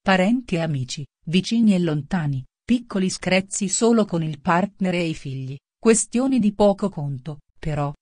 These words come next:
che dopo un'accesa discussione si risolvono con un abbraccio e un bacio. La coppia è aiutata dall'armonia che c'è nell'ambiente circostante in cui vive.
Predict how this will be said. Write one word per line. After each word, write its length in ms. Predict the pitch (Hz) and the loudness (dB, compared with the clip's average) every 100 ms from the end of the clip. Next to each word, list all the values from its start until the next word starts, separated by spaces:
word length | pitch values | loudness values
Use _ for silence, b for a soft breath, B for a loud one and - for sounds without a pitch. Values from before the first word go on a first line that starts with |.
| _ | _
che 200 | - 180 | 0 2
dopo 240 | 185 214 190 | 4 2 2
un'accesa 540 | 175 - 220 220 196 | 0 -2 0 2 2
discussione 800 | 180 220 - 214 - 247 262 226 | 2 0 -2 -4 -2 0 2 2
si 120 | 214 | 2
risolvono 640 | 185 180 220 240 214 214 190 | 0 0 0 0 2 2 0
con 180 | 190 | 0
un 120 | 190 190 | 2 2
abbraccio 560 | 160 180 233 - 190 | 0 0 0 -2 -4
e 20 | |
un 240 | 160 165 147 | -2 -2 -2
bacio. 360 | 139 131 139 - _ _ _ _ _ _ _ _ - | -2 -4 -10 -16 _ _ _ _ _ _ _ _ 0
La 160 | 208 208 | 2 4
coppia 400 | 220 220 - 214 | 2 0 2 4
è 60 | 196 | 4
aiutata 580 | 190 208 220 220 220 | 4 0 2 2 0
dall'armonia 760 | 156 156 156 151 185 196 233 240 | 0 0 -2 0 2 4 4 2
che 180 | 247 190 | -2 -4
c'è 180 | - 185 | 0 0
nell'ambiente 720 | 170 156 156 156 190 196 180 | 0 -4 -4 -2 -2 -2 -4
circostante 800 | - 175 - 160 - 143 135 262 | -6 -8 -8 -8 -8 -8 -6 -2
in 160 | 247 233 | 0 0
cui 280 | 240 202 | 2 2
vive. 320 | 143 139 135 | 0 -6 -8